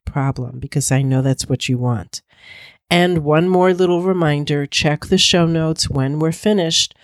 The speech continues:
One more week and my podcast study guide will be released and there will be winners. So check out the show notes to get on the list for that,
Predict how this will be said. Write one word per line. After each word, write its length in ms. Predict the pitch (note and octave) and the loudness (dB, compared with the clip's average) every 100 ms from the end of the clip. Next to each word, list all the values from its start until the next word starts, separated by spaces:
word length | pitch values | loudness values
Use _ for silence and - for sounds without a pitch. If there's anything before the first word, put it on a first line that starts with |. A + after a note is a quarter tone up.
| - - _ | -20 -20 _
One 400 | - C#3 E3 G3 | -8 2 4 4
more 280 | G#3+ G3+ G3 | 2 2 2
week 480 | F#3 F#3 F#3+ F#3 E3 - | 2 2 2 0 -6 -4
and 180 | D#3+ | -2
my 140 | D3+ C#3+ | 0 -2
podcast 540 | - D#3+ D3+ - D3+ | 0 0 0 0 0
study 340 | - - E3 F3 | 0 0 0 0
guide 400 | F3 D#3+ D#3+ C#3+ | 0 0 0 -2
will 300 | C#3 D3+ E3 | 2 2 4
be 260 | E3+ E3 | 4 4
released 580 | D#3 D#3+ D#3+ F#3 F#3+ - C#3 | 2 0 2 2 0 -4 -6
and 180 | C#3 | -4
there 120 | C3+ B2+ | -4 -4
will 260 | C#3+ D#3+ | -2 -2
be 180 | E3 E3 | 0 -4
winners. 680 | D3+ D#3+ F#3 A#2+ E2 - - _ - _ | -2 -2 0 -2 -2 -4 -4 _ -20 _
So 260 | - E3 C#3+ | 0 2 2
check 340 | - E3 E3 | 2 0 2
out 200 | E3+ E3 | 2 2
the 80 | E3 | 0
show 280 | - E3 D#3 | 0 2 2
notes 360 | D3+ D3 - | 2 2 0
to 100 | - | -2
get 240 | C3+ C#3+ C#3+ | 0 0 0
on 300 | D3 D3 C#3 | -2 -4 -2
the 100 | C3+ | -2
list 400 | C#3+ F#3+ - - | 2 2 0 -2
for 160 | F3+ | 0
that, 420 | E3 D#3 D3+ D3 | 2 2 0 -2